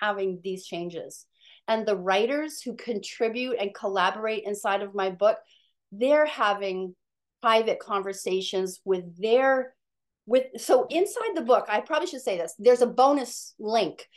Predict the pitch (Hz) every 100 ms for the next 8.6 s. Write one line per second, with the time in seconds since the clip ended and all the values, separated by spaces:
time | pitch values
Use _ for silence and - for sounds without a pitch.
0 | _ 233 247 240 220 269 330 359 254 247
1 | 247 - _ - 226 190 185 285 302 302
2 | 285 - 220 214 208 202 _ _ 214 220
3 | 202 175 220 285 311 285 - - 220 196
4 | 185 196 - _ - - 233 220 - 233
5 | 233 233 262 285 311 - 262 233 269 320
6 | - _ - 226 240 233 233 185 180 214
7 | 214 220 247 269 320 285 208 - - 277
8 | 285 285 285 277 269 -